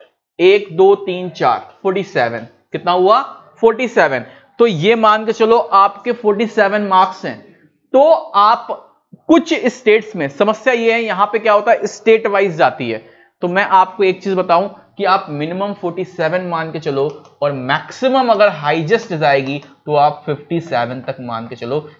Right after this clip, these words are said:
इससे ज्यादा आपकी कट ऑफ नहीं जाएगी, ठीक है, मिनिमम फ़ोर्टी सेवन और मैक्सिमम अगर आप फ़िफ़्टी सेवन, मतलब इतना तो यार आप स्कोर कर ही लोगे। मैथ्स कुछ भी करो, थोड़ा बहुत भी, क्योंकि पेपर कैसा आ रहा है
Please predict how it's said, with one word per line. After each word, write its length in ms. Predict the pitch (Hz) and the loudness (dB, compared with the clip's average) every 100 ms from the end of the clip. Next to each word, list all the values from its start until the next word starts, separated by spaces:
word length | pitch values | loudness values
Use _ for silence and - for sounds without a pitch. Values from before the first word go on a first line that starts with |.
| - | -14
इससे 340 | 147 - 180 151 | -14 -10 -8 -4
ज्यादा 260 | 127 120 | -4 -2
आपकी 320 | 113 113 - 123 | -2 -2 -6 -14
कट 200 | 113 117 | -12 -8
ऑफ 220 | 117 120 | -10 -10
नहीं 260 | 113 117 | -16 -16
जाएगी, 400 | 101 - - 143 - _ _ _ _ - - - _ | -18 -20 -20 -20 -20 _ _ _ _ -20 -20 -20 _
ठीक 120 | 156 147 | -2 0
है, 140 | 185 - - _ | -2 -4 -20 _
मिनिमम 360 | 139 202 247 277 | -2 0 2 2
फ़ोर्टी 300 | 240 233 240 | 2 0 0
सेवन 420 | 226 214 208 156 - _ - | 0 0 0 -6 -12 _ -4
और 100 | 160 | -2
मैक्सिमम 440 | 170 208 214 240 247 | 0 -2 -2 -4 0
अगर 160 | 226 | 2
आप 100 | 220 | 0
फ़िफ़्टी 300 | 220 220 247 | -2 -6 -4
सेवन, 400 | 214 214 190 180 - - - | -2 0 2 0 -4 -14 -2
मतलब 140 | 277 | 0
इतना 380 | 262 262 262 277 | 0 -2 0 0
तो 120 | 285 | 2
यार 140 | 269 262 | 4 4
आप 200 | 254 254 | 2 -2
स्कोर 320 | 226 - 247 | -12 -2 0
कर 200 | 247 233 | 2 0
ही 60 | 240 | 0
लोगे। 300 | 233 226 214 208 _ _ 151 | 0 0 -2 -10 _ _ -2
मैथ्स 420 | 175 220 254 - | 0 2 0 -4
कुछ 280 | - 247 240 | -4 -2 0
भी 160 | 240 | 0
करो, 260 | 220 240 233 | 2 2 2
थोड़ा 380 | 233 - 233 240 | 0 0 4 4
बहुत 260 | 220 226 214 | 4 0 0
भी, 140 | 226 | -8
क्योंकि 400 | 220 _ - 220 | -10 _ -2 -2
पेपर 420 | - 220 220 247 | 2 2 2 2
कैसा 320 | 240 233 233 | 2 0 2
आ 60 | 226 | 2
रहा 120 | |
है 60 | 226 | 2